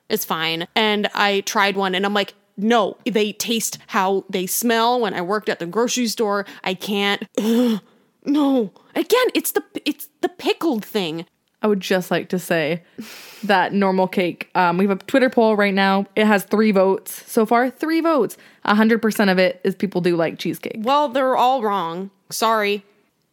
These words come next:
Speaker 2: I don't know
Speaker 1: Che-
Speaker 2: what to tell you. People,
Speaker 1: I don't
Speaker 2: I don't
Speaker 1: underst-,
Speaker 2: even like Normal
Speaker 1: I
Speaker 2: Cake.
Speaker 1: literally don't understand the appeal of cheesecake. I don't get it.
Speaker 2: That's me with Normal Cake. I really hate Normal Cake.
Speaker 1: Yeah, that's wild
Speaker 2: I
Speaker 1: to
Speaker 2: like
Speaker 1: me.
Speaker 2: ice cream cake.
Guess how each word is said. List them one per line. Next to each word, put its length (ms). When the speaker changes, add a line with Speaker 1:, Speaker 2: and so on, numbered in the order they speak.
Speaker 2:
I 100
don't 140
know 80
Speaker 1:
Che- 60
Speaker 2:
what 140
to 80
tell 220
you. 260
People, 120
Speaker 1:
I 100
don't 240
Speaker 2:
I 140
don't 180
Speaker 1:
underst-, 40
Speaker 2:
even 180
like 240
Normal 220
Speaker 1:
I 20
Speaker 2:
Cake. 160
Speaker 1:
literally 460
don't 300
understand 580
the 100
appeal 380
of 100
cheesecake. 580
I 100
don't 280
get 220
it. 160
Speaker 2:
That's 160
me 100
with 140
Normal 240
Cake. 220
I 80
really 280
hate 220
Normal 240
Cake. 340
Speaker 1:
Yeah, 240
that's 220
wild 360
Speaker 2:
I 60
Speaker 1:
to 60
Speaker 2:
like 100
Speaker 1:
me. 60
Speaker 2:
ice 140
cream 200
cake. 300